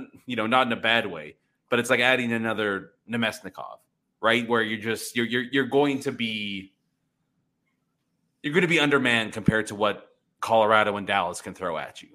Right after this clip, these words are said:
right? So you, you need a little more firepower and oomph there. And I, I think, like, when you're looking at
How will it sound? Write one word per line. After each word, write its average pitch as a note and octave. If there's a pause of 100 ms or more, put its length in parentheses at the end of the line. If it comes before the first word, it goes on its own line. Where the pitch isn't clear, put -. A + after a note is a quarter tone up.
(140)
right? G#2
So A#2
you, G2+
you A#2+
need B2+
a B2
little A#2+
more G#2 (240)
firepower G#2+
and G2+
oomph B2+
there. D#2+ (640)
And A2
I, B2+
I C3
think, C#3+ (880)
like, A#2+
when B2+
you're B2
looking B2+
at A#2